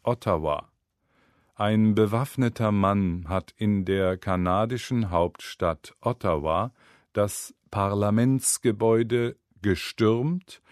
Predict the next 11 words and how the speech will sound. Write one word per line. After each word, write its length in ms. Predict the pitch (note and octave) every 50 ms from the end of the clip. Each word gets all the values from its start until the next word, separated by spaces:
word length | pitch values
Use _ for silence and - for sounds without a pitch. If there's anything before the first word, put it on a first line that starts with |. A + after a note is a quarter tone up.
| - - - _
und 220 | - C3 C#3+ D#3 C#3+
sich 400 | - C#3 C3+ C3 - - - -
einen 380 | G#2+ G#2+ A2 A2+ G#2+ A2 A2+
Schusswechsel 1200 | A2+ - - - D#3+ C#3 - - - - F#2 F2+ E2+ - - - - - A2 A2 A#2 B2 B2+ C3+ - - - - _ _
mit 340 | G#2+ G#2+ G#2+ - - - - _ _ -
Sicherheitskräften 1700 | G#2+ G2 F#2 B2+ C#3+ - - A2 F#2 D2 D2 E2+ D#2+ D#2 - - - - - - G2 F2+ D#2+ - - - - F2 E2+ D#2+ D2+ D2 D#2 -
geliefert. 760 | - - F2+ E2+ F2+ F2+ D#2 - - D#2+ D2 - - - _ _ _ _ _ _ _ _ _ _ _ _ _ _ _ - - - _ _
Zuvor 720 | - - - A2 G2+ - - C3 C3 C#3 D3+ F3 F3 D3
hatte 320 | G#2 G2 F2+ - - F#2+ E2+
der 320 | D#2 E2+ F2 E2+ D#2+ D2+
Mann, 520 | D#2 D#2 E2 F2+ G2+ A2 A#2 A#2+ B2+ B2+